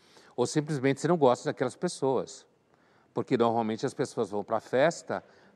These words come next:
pra não ficar sozinha, né? Pra beber, de repente um pegar não a outra e ficar se pegando e não sei o quê. Se você não tiver na boa, aí você vai se sentir sozinho na festa, né? Eu acho que esse tipo de solidão pode ser das piores.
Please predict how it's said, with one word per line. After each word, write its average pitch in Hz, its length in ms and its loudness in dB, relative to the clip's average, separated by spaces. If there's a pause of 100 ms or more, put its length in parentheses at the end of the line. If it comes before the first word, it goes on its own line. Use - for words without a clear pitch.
(120)
pra 117 140 6
não 107 360 0
ficar 113 360 -2
sozinha, 143 580 -2
né? 95 240 -8 (260)
Pra 82 140 -6
beber, 117 920 4 (320)
de 92 60 -6
repente 92 540 -4
um 92 160 -6
pegar 92 340 0
não 104 180 2
a 127 80 6
outra 117 560 4
e 87 60 -2
ficar - 320 -6
se - 160 -12
pegando 117 720 2
e 113 40 -2
não 117 100 -2
sei - 160 -4
o 131 80 0
quê. - 240 -6 (240)
Se - 80 0
você 226 240 4
não 208 100 6
tiver 165 240 4
na 165 120 4
boa, 165 320 4
aí 233 60 -2
você 277 120 -6
vai 262 100 -2
se - 60 -14
sentir 285 240 -4
sozinho 220 420 -2
na 120 120 -2
festa, 92 420 -12
né? 117 160 -10 (460)
Eu 104 120 0
acho 117 160 2
que 127 120 0
esse 113 200 4
tipo - 220 -8
de 95 60 -14
solidão 98 420 -4
pode 110 220 -6
ser 117 80 -8
das 110 160 -6
piores. 107 680 0